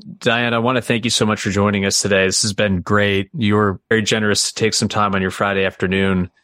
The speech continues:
If people are interested in engaging with you, to work with you directly with a family or a, a family-owned business,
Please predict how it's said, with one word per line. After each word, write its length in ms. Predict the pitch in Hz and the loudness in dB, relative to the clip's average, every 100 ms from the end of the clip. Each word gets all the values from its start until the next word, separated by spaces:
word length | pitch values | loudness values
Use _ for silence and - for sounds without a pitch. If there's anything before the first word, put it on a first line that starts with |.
| _ | _
If 140 | 123 - | -6 -2
people 260 | 165 180 | 0 2
are 60 | 123 | 0
interested 420 | 107 120 - 113 | 0 -2 -2 0
in 60 | 110 | 0
engaging 400 | 101 107 101 107 | 0 0 2 2
with 200 | 101 - | 2 2
you, 480 | 104 101 101 101 - - - _ - | 2 4 4 2 0 -12 -20 _ -8
to 100 | - | -2
work 220 | 110 117 | 0 0
with 100 | 117 | 0
you 80 | 110 | 0
directly 720 | 98 104 113 - 113 107 104 - _ _ - | 2 2 2 2 2 2 0 -6 _ _ -4
with 180 | 104 98 | -2 0
a 60 | |
family 680 | 90 123 113 110 110 107 104 | 0 0 2 2 0 0 0
or 220 | 92 95 | 2 2
a, 200 | 92 92 - | 2 -2 -6
a 60 | |
family-owned 520 | 104 113 104 101 92 87 | -2 -2 0 -2 -2 0
business, 640 | 107 107 104 95 - | 0 2 0 0 -2